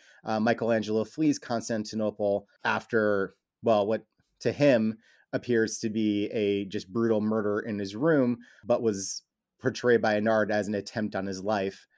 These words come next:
and then returns back to Italy. At the end of the narrative,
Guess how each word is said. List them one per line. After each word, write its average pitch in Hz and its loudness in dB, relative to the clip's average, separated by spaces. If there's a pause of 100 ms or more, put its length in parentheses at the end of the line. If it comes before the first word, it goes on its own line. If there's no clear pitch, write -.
(180)
and 113 -2
then 101 -4
returns 104 -6
back 92 -4
to - -12
Italy. - -14 (140)
At 123 -2
the 110 -2 (260)
end 135 4
of 104 4
the 104 -2
narrative, 101 0